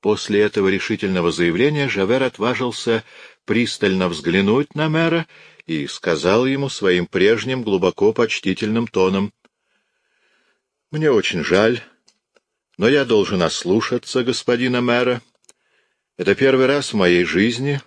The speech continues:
но осмелюсь заметить, что я действительно действую в пределах своих полномочий.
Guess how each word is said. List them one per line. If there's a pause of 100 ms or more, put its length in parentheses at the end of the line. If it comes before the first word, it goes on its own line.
(120)
но
осмелюсь
заметить, (340)
что
я
действительно
действую
в
пределах
своих
полномочий.